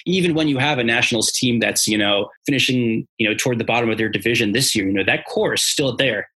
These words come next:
Davey Martinez is still at the helm. Uh, and so I have to think that, especially for a guy like Bell, who's still in the early stages of his major league career, uh, there is room to right the ship compared to what they saw from him, uh, this past year.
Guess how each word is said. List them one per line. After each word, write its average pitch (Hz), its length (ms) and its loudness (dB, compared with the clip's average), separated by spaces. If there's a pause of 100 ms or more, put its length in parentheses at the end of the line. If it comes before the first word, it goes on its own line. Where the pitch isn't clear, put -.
(140)
Davey 175 180 0
Martinez 143 560 0
is 101 120 0
still 127 300 0
at 123 160 0
the - 80 -2
helm. 107 320 -2 (100)
Uh, 107 140 2
and 117 140 0
so 139 100 0
I 131 80 2
have 151 100 -2
to 143 80 -2
think 139 280 -2
that, 117 180 0
especially 139 380 0
for 143 80 -2
a 123 40 -2
guy 123 140 0
like 117 220 -2
Bell, 123 180 0
who's 123 260 2
still 160 520 0 (280)
in 127 100 0
the 123 80 2
early 135 220 0
stages 120 380 0
of 117 60 0
his 104 100 0
major 117 300 0
league 107 180 -2
career, 107 500 0 (320)
uh, 107 140 2
there 127 220 0
is 127 200 0
room 117 400 0 (100)
to 120 100 0
right 120 200 0
the 104 60 -4
ship - 380 0 (380)
compared 110 380 0
to 110 320 0
what 110 320 -4
they 107 100 0
saw 107 360 0
from 104 240 -4
him, 98 400 0 (340)
uh, 95 320 2
this 107 160 -2
past 120 420 -2
year. 110 320 0